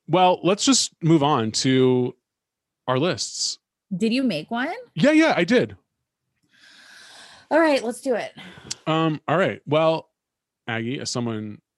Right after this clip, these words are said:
Speaker 1: who didn't do the <laughs> assignment, what was
Speaker 2: I
Speaker 1: your best of the
Speaker 2: know.
Speaker 1: week?
Speaker 2: My best of the week were the Canadian tuxedos. There were all these, like, out-, fall outfits.
Speaker 1: Yeah.
Speaker 2: And one of them was like, "What about,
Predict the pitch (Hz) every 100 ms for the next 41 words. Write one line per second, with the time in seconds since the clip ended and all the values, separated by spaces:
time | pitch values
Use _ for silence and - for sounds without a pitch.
0 | _ _ _ _ - 120 110 123 113 -
1 | 139 - 101 110 120 _ _ _ - -
2 | 185 120 104 - 104 101 - _ _ _
3 | 214 214 240 247 339 330 330 320 - 240
4 | 185 180 180 165 151 143 139 196 208 214
5 | 214 208 226 294 269 247 220 - 139 143
6 | _ _ _ _ 143 143 151 - 117 -
7 | 240 262 277 - - - 120 107 - 185
8 | 175 175 180 185 180 - _ - 185 180
9 | 196 240 285 285 285 233 208 185 165 151
10 | - - _ _ _ _ _ _ _ _
11 | _ - 170 208 349 208 147 143 143 170
12 | 185